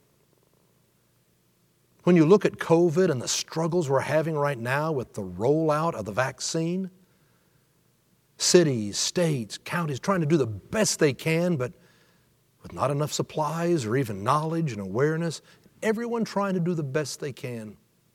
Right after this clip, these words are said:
There's plenty to, to feel irritable and resentful about. Unemployment going up again.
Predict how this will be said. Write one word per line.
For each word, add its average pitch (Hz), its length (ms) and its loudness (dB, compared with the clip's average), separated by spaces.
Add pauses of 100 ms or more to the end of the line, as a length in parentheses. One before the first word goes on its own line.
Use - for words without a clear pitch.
(600)
There's 180 200 6
plenty - 460 2
to, 120 320 -2 (560)
to 131 80 -8
feel 139 220 4 (140)
irritable 127 580 2 (400)
and 127 120 -4
resentful 127 600 0
about. 98 340 -4 (1040)
Unemployment 180 720 6
going 120 320 0
up 113 140 -2 (240)
again. 120 600 0